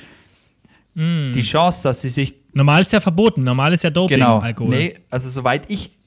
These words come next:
Speaker 2: die, das richtig gelesen hab, ist es, gibt's keine Alkoholgrenze.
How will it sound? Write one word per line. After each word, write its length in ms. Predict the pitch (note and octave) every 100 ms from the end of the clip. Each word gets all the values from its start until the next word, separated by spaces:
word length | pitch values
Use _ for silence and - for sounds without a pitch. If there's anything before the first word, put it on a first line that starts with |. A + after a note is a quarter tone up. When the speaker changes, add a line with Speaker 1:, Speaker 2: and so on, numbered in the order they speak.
| -
Speaker 2:
die, 480 | E3+ D#3+ D#3+ D#3 D#3
das 260 | D3+ D3 -
richtig 380 | E3 D3+ - D3+
gelesen 400 | C#3 C3+ D#3 D3+
hab, 160 | D3 D3+
ist 200 | C#3 C#3
es, 280 | C3+ - -
gibt's 280 | E3+ -
keine 360 | - C#3 D#3+ D#3+
Alkoholgrenze. 1200 | C#3+ C#3+ C#3 C3+ C3+ B2+ - A2 A2 A2 - G#2+